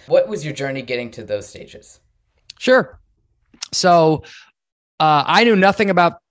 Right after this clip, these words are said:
Speaker 2: stocks or investing when I first started, and it was just through, uh, trial and error, making mistakes in the beginning and reading everything that I could, that I slowly learned how to invest, uh, invest better.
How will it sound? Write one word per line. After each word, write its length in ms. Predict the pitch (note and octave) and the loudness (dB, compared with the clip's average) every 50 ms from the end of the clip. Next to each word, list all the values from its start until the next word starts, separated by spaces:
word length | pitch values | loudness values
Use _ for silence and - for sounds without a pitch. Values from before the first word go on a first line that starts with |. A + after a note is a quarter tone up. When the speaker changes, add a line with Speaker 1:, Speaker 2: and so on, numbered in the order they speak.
| _ _ | _ _
Speaker 2:
stocks 560 | - - - F#3+ G#3+ - - - - - - | -6 0 4 4 4 4 2 0 -6 -6 -2
or 140 | - E3 D#3+ | 0 0 0
investing 460 | D#3 D3 C#3+ D#3+ D3 - - E3 D3+ | 2 2 2 2 0 0 0 0 2
when 100 | C#3+ C#3 | 2 2
I 160 | C#3 C#3 C#3 C3+ | 2 2 0 0
first 380 | - - - D#3+ E3 D3+ - | -2 -2 0 0 0 0 0
started, 420 | - - D3 C#3 D3+ D#3+ E3+ F3 D#3+ | 0 2 2 4 4 4 4 4 4
and 160 | D3+ C3+ C3 | 4 2 0
it 80 | B2 | 0
was 160 | B2+ C3 B2 A#2 | -2 -4 -2 0
just 340 | C#3+ D3 C#3+ - - - | 0 0 0 -2 -6 -4
through, 360 | - D#3 D#3 D3 C#3+ C#3+ D3 C#3+ - - - - _ - | -2 2 2 4 4 4 2 0 -2 -8 -20 -20 _ -2
uh, 320 | C3+ C3+ C3+ C3+ C3 C3 | 0 0 2 2 2 0
trial 580 | B2+ - - - D3 D#3+ D3+ D#3+ F3+ F#3+ F#3+ G3 | -2 -4 -4 0 2 4 4 6 6 6 6 4
and 220 | F#3+ D3 E3 D#3+ | 4 2 2 2
error, 320 | D#3 D#3+ F3+ F#3+ G3 G3 F#3 | 2 2 4 4 4 4 4
making 360 | D3+ C#3+ D3+ D3+ - D#3+ D3 | 4 2 2 2 0 -2 -4
mistakes 640 | C#3 B2+ - - - F#3 G3 G3 F#3 - - - - - - - | -4 -4 -6 -2 2 2 4 4 2 0 -6 -12 -14 -18 -14 -6
in 120 | E3 F3 | -2 0
the 80 | F3+ E3 | 2 4
beginning 520 | D#3+ E3+ D3+ D#3 F3+ F3 F3 F3+ E3+ C#3 | 4 2 4 2 2 2 2 0 0 0
and 220 | C3+ C3+ C#3 C3 B2+ | -2 -2 0 2 2
reading 340 | D#3+ F#3 F#3+ E3 E3+ D3 C3+ | 4 4 4 4 4 2 2
everything 480 | - C#3+ D3+ C#3+ D#3+ D3 - - E3 D3 | 0 0 0 2 0 0 0 -2 -2 0
that 120 | C3+ C#3 | 0 0
I 120 | A#2+ A#2+ A#2+ | 0 0 -2
could, 480 | - - - F3+ F3+ E3 D3+ C3 - - - _ - | -4 -4 0 2 4 4 2 0 -4 -16 -8 _ 0
that 100 | D3+ C#3+ | 0 2
I 80 | C3 | 2
slowly 580 | B2+ - - - - D3 D#3 E3 E3 E3+ E3+ E3 | 0 -2 -4 -4 -2 2 2 4 4 4 4 4
learned 360 | D3+ D3 D3+ D3+ D3 D3 C3 | 4 2 2 2 0 0 -2
how 300 | B2 - C3+ C3 C3 B2+ | -4 -2 0 0 0 0
to 360 | B2+ - - C#3 C3+ C3 C3 - | -2 -4 -4 -4 -2 -2 -2 -2
invest, 540 | C3+ C3 B2 B2+ B2 A#2+ A#2 - - - - _ _ _ _ - | -4 -4 -2 -2 -2 -2 -4 -8 -14 -18 -20 _ _ _ _ -4
uh, 340 | A#2+ B2+ B2 B2 B2 B2 G2+ | -2 0 2 2 2 2 0
invest 440 | - B2+ A#2+ B2 A#2+ A#2 - B2 A#2+ | -2 -2 -2 -2 -2 -4 -6 -6 -2
better. 380 | A#2 D#3+ E3+ C#3+ B2+ A#2 - | 0 2 2 2 2 0 -2